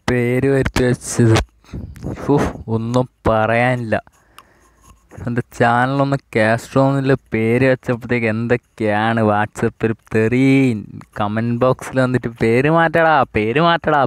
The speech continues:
പേര് മാറ്റടാ." എന്നിട്ട് പേര് മാറ്റി. പേര് മാറ്റിക്കഴിഞ്ഞാലുണ്ട്, "നീ ഈ പേരും മാറ്റടാ, നീ ഈ പേരും മാറ്റടാന്ന്."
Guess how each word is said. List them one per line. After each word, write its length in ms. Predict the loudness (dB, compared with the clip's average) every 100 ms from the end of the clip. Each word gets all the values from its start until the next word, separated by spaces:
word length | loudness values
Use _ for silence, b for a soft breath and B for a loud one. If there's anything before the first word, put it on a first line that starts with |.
| -2
പേര് 240 | -6 -6 -2
മാറ്റടാ." 320 | -2 -2 -4 -6 b b b b b -4
എന്നിട്ട് 260 | -2 0 0 0
പേര് 260 | 2 4 2
മാറ്റി. 280 | 0 -2 -12 _ b b b b 0
പേര് 360 | 4 4 4 4
മാറ്റിക്കഴിഞ്ഞാലുണ്ട്, 880 | 4 2 0 0 2 2 2 2 -2 -2
"നീ 80 | 0 2
ഈ 40 | 2 0
പേരും 280 | 2 4 4 2
മാറ്റടാ, 280 | 0 0 0 0
നീ 60 | -2 -2
ഈ 40 | -2 0
പേരും 260 | 2 2 2
മാറ്റടാന്ന്." 480 | 0 -2 -4 -6